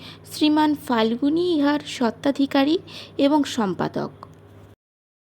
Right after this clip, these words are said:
শ্রীমান ফাল্গুনী তাহার সম্পাদকীয় স্তম্ভে লিখিয়াছিলেন, "বাঙালি ছিঁড়ে ফেলে এই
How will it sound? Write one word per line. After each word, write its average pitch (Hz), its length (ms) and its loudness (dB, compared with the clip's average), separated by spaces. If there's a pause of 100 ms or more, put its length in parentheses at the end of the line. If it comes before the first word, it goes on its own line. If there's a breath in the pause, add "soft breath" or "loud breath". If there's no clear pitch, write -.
(840)
শ্রীমান 381 480 2
ফাল্গুনী 320 680 0 (220)
তাহার 247 340 0
সম্পাদকীয় 269 920 -2 (420 loud breath)
স্তম্ভে 311 520 2
লিখিয়াছিলেন, 302 840 0 (760 loud breath)
"বাঙালি 247 680 4
ছিঁড়ে 311 340 2
ফেলে 339 300 0
এই 277 380 2